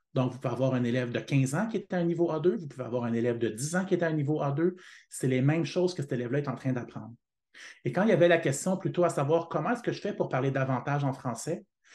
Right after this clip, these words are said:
ben là, vous avez toute une liste d'énoncés « je peux » qui disent, « Ah, un élève de niveau A deux point deux, il peut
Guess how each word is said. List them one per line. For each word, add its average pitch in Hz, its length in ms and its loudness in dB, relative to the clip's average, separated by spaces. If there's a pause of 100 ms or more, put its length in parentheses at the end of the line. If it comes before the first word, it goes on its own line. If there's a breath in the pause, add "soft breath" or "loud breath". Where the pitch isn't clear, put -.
(240 loud breath)
ben 131 120 4
là, 185 80 6
vous 196 160 2
avez 147 160 4
toute - 200 -2
une 180 160 4
liste 190 200 2
d'énoncés « 143 420 0
je 143 120 -2
peux » 170 400 0 (320 loud breath)
qui - 80 -12
disent, « 160 320 -2
Ah, 233 440 6 (360)
un 139 120 2
élève 196 200 0
de 190 80 -2
niveau 147 360 2
A 151 100 -2
deux 165 160 4
point 165 200 -4
deux, 175 300 0 (920 loud breath)
il 139 120 -8
peut 226 400 2